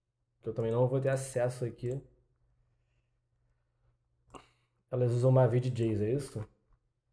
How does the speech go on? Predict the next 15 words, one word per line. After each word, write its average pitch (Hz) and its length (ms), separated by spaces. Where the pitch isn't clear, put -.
Não, 110 180
Mavi 110 380
só, 110 220
beleza. 101 360
Por 110 160
Manuela 113 240
Vagueiros 110 400
e 107 60
Vitorinha. 107 540
Aí, 117 260
ó, 104 240
legal 113 380
isso 113 120
aqui, 127 200
né? 104 240